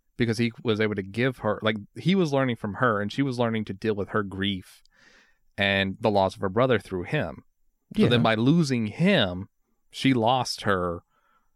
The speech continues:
Speaker 1: her therapy. She lost her first love, like, the only other person she ever, like, reached out to. And she, she had that too over the course. Um, Captain America, who,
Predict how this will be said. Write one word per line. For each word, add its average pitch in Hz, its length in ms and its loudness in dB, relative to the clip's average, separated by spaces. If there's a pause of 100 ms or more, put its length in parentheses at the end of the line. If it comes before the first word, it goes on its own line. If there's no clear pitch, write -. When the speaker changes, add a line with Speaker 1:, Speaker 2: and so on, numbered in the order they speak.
(460)
Speaker 1:
her 120 180 0
therapy. 92 560 -2
She 110 180 -4
lost 101 520 -2
her 92 560 -2 (460)
first - 540 0
love, 98 580 -2
like, 104 140 -2
the 107 120 0
only 127 180 2
other 117 160 0
person 117 320 -2
she 113 180 -2
ever, 104 300 0
like, 87 340 -8
reached 101 400 -4
out 107 260 -2
to. 82 200 -10
And 101 100 -10
she, 143 280 -6 (800)
she 156 180 2
had 165 220 2
that 143 180 0
too 120 280 -2
over 98 120 -4
the 98 80 -6
course. 92 520 -8 (1080)
Um, 87 480 -2
Captain 95 340 -4
America, 113 580 0
who, 87 300 -6